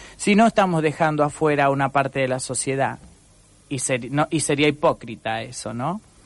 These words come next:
Bueno, nosotros vamos a descubrir una placa en nombre de todas ellas por primera vez aquí en la ciudad de Rosario, en la provincia de Santa Fe, recordando a todas ellas que hoy ya no están más y que no soportaron semejante,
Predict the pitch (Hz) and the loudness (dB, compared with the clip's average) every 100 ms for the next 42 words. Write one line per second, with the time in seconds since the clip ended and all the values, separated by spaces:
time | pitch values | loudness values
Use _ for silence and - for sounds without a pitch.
0 | - - - - - - - 180 190 190 | -20 -20 -20 -20 -20 -18 -2 2 2 2
1 | 226 240 226 214 196 180 - 170 190 196 | 2 2 4 2 2 -2 -2 -2 -2 0
2 | 185 156 190 196 185 170 180 175 175 160 | 0 0 0 0 -2 0 -2 2 2 2
3 | 175 170 160 - 180 190 170 151 139 143 | 2 2 0 -4 -4 -4 -2 -2 -2 -2
4 | 156 165 156 147 139 127 120 143 139 139 | 0 2 2 2 0 -2 -4 -2 -2 -2
5 | - 143 139 135 143 - 175 175 147 127 | 0 2 2 2 0 2 2 2 0 0
6 | 127 131 143 151 131 135 127 120 127 - | 0 -2 -2 0 0 0 0 0 -2 -2
7 | 160 175 175 139 135 131 147 156 143 147 | 2 2 2 0 2 2 2 2 2 2
8 | 151 147 160 151 160 - 131 - 131 131 | 2 2 -2 -4 -4 0 0 0 -2 -2
9 | 135 147 160 185 202 175 - 139 160 165 | -2 -2 0 0 0 -2 -4 -4 -4 -4
10 | 151 - 131 - 147 147 135 120 120 123 | -6 -2 -4 0 0 0 -4 -6 -6 -4
11 | 135 131 127 135 123 | -2 -2 -4 -2 -2